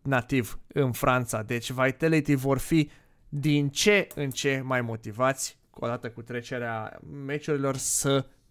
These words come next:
treacă mai departe și să demonstreze că pot să câștige un titlu pe pământ propriu. Deci va fi foarte, foarte dificil. N-am nici cea mai vagă idee cine ar putea să câștige dintre acești doi, aceste două echipe. Posibil G doi,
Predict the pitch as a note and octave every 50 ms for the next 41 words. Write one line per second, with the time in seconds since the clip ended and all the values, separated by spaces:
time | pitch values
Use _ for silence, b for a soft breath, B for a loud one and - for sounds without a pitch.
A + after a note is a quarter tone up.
0 | _ - - C3+ C#3 C#3+ - - C#3+ C3 B2+ A#2+ A2+ A2+ A2+ - C3+ C3 B2+ C#3
1 | B2+ - A#2 - A#2 A#2+ A#2 A2+ A#2 A2+ A2+ B2 C3+ C3 B2 C3+ A#2+ - - A2
2 | - - D#3 D#3 D#3 D#3 - - - - A#2+ - B2+ A2+ - - C3 B2+ C#3 B2
3 | A2+ A2 A2 - C3 C3 - - B2+ B2+ B2+ B2+ B B B B B B B _
4 | - - B2+ B2+ B2 B2+ B2+ - _ _ _ _ - B2+ A2+ A2 A2+ A2+ A2+ A2+
5 | - - - - - A#2 A#2 A2 - G#2+ G2+ F2+ - - - _ _ - - B2+
6 | C#3+ C#3+ C#3+ C#3+ C#3+ C#3 - E3+ D#3+ D#3 - - - E3+ D#3+ D3 - - C3 -
7 | - C#3+ B2+ - B2 G#2+ A2+ A2 - A#2 A2 - D#3 C#3+ C3+ - - - - C#3+
8 | C#3 C#3 C3+ C3+ C3+ C3 B2+ B2+ C3 C#3 D#3+ E3+ D#3 - - C3 B2 A#2+ A2+ A#2+
9 | A#2 A#2 A#2 A#2 A#2 B2 A#2+ A2+ - A#2+ A#2 A2+ - - A#2+ - A2+ A2 - -
10 | - B2 B2+ B2 A2 A#2+ A#2 - A2+ A2+ A2 - - - - - - - - -
11 | - C3+ B2 A#2 A#2 B B B B B B - C3 - C3 - B2+ B2 C3 B2
12 | B2 A#2+ - - D#3 - D3 C#3+ C3+ - B B B B B B B B B B
13 | B _ - - E3+ D3+ - - D#3+ D3 C#3+ C3 A#2+ A#2 B2 A2+ G#2+ G#2+ D3+ D3
14 | C#3+ B2+ -